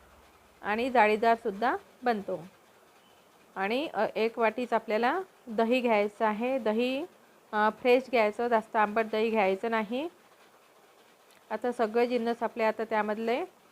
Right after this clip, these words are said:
अ, टाकून झालेले आहे. आता सर्व एकजीव करायचं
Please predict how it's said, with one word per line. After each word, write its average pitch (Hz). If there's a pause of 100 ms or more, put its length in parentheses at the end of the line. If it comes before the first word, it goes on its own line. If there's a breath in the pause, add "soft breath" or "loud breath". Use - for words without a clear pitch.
अ, 214
टाकून 220
झालेले 226
आहे. 214 (640)
आता 254
सर्व 240
एकजीव 202
करायचं 226